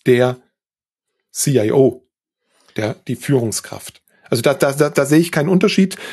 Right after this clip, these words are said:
Das Einzige, worauf ich ein bisschen achten muss, ist, dass meine I T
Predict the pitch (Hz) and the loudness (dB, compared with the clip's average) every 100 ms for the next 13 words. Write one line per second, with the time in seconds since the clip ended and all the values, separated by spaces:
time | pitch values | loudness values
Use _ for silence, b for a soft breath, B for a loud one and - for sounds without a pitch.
0 | B 143 202 139 160 180 165 156 139 156 | B -2 2 2 2 2 0 0 0 -2
1 | 147 147 151 - 175 - 139 143 143 - | -2 -4 -2 -4 -6 -6 -4 -4 -2 -2
2 | 127 - - _ b b b b b - | -2 -4 -12 _ b b b b b 0
3 | 127 120 - 117 123 123 - 101 - - | 2 0 -2 -2 0 -2 -4 -6 -6 -2
4 | 147 196 254 | 2 2 2